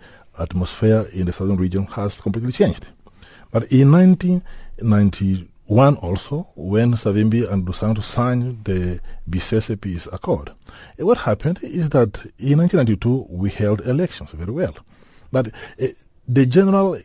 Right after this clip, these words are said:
image that is given outside is that Savimbi refused, okay, the results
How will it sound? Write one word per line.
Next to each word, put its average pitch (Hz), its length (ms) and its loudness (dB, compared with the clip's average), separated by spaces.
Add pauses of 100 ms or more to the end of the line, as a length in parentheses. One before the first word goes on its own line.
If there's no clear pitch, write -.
image 147 600 0
that 98 320 -4
is 107 160 2
given 120 480 2
outside 107 560 -2
is 113 160 -2
that 110 220 2 (280)
Savimbi 160 440 6
refused, 113 680 2 (180)
okay, 98 380 -4 (440)
the 107 140 4
results 92 580 -2